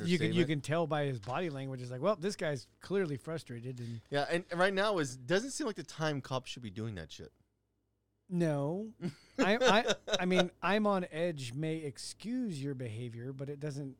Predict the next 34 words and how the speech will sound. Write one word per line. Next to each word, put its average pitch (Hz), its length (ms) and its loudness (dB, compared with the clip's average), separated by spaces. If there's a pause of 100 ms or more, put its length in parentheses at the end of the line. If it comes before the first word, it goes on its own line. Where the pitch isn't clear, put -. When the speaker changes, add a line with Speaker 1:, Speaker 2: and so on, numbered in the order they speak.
Speaker 1:
you 143 140 -10
know, 120 400 -6 (400)
y-, 190 140 -8 (100)
forgive 151 360 -2
it. 202 200 -2
<laughs> - 60 -20
You 202 580 6 (160)
Speaker 2:
Yeah, 208 380 4
Speaker 1:
know, 196 120 2
that's, 175 240 -4
Speaker 2:
fuck, 107 140 -2
Speaker 1:
that's 175 160 -2
the 98 60 -4
Speaker 2:
dude. - 80 -4
Speaker 1:
best 156 180 0
way 147 160 0
Speaker 2:
Yeah, 135 60 -2
Speaker 1:
I - 40 -4
could 95 80 -6
say 139 220 -4
Speaker 2:
that's - 20 -4
Speaker 1:
that. 127 140 -4
Speaker 2:
a, 101 100 -6
it's 92 60 -12
a - 0 - (680)
Speaker 1:
Yeah, 131 240 -6
Speaker 2:
sketchy 120 260 -2
Speaker 1:
there's 101 100 -4
Speaker 2:
one, 87 140 -6
man. 90 280 -8
Speaker 1:
That 175 140 2
was 208 140 4
bad 147 400 0
because, 139 720 -6